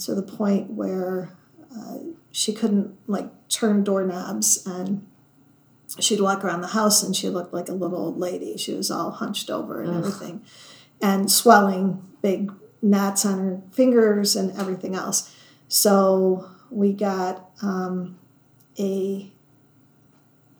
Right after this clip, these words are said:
Speaker 1: rheumatologist through U of M, and she kinda did some blood work and all that, and they tweaked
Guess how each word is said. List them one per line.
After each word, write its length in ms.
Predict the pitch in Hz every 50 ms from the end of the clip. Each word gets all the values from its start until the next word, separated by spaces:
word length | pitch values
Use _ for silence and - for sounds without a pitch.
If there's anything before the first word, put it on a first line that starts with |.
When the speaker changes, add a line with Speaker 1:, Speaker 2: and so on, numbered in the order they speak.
| _ _ 214
Speaker 1:
rheumatologist 840 | 214 226 220 208 202 - - - 202 220 226 208 269 269 269 - -
through 120 | 285 269 262
U 100 | 240 233
of 100 | 233 233
M, 360 | 190 175 196 220 247 - - - - - - - - - _ -
and 640 | 202 196 185 190 185 185 190 185 180 190 196 - - - 392 349
she 580 | - - - - 185 175 175 175 175 175 202 - - -
kinda 240 | - 214 202 196 190
did 220 | 196 190 185 190
some 280 | - - 202 190 190 190
blood 280 | 185 190 190 - -
work 340 | 196 208 180 185 - - -
and 140 | 185 185 180
all 140 | 165 160 180
that, 420 | 208 180 175 180 175 180 180 -
and 280 | 214 196 175 190 185 190
they 180 | 185 185 185 - -
tweaked 560 | - - - 226 214 202 208 208 - - -